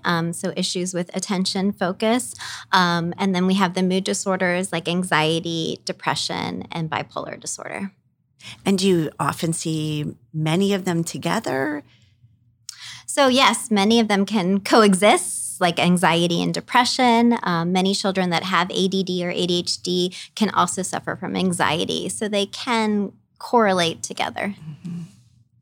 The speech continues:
Speaker 2: And what do you think is the most misdiagnosed mental illness in children?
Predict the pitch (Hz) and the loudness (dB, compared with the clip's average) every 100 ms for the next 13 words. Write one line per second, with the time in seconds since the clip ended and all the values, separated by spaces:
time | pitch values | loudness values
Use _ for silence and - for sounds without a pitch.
0 | _ - - - - - - 226 226 220 | _ -20 -20 -20 -20 -20 -6 0 0 0
1 | 208 233 440 523 - 359 285 - 185 180 | -2 -2 -2 -6 -8 -6 -6 -4 -2 0
2 | 165 165 165 - 165 151 156 - - _ | 0 -2 -4 -6 -4 -2 -2 -4 -10 _
3 | - - 127 147 143 123 117 - 143 131 | -12 -8 -6 -4 -4 -4 -6 -6 -6 -6
4 | - 117 127 120 117 117 - - - - | -8 -8 -4 -2 -2 -2 -6 -10 -14 -10
5 | - 69 62 60 - - - - - - | -6 -4 -4 -8 -10 -8 -6 -6 -8 -10
6 | - - | -10 -10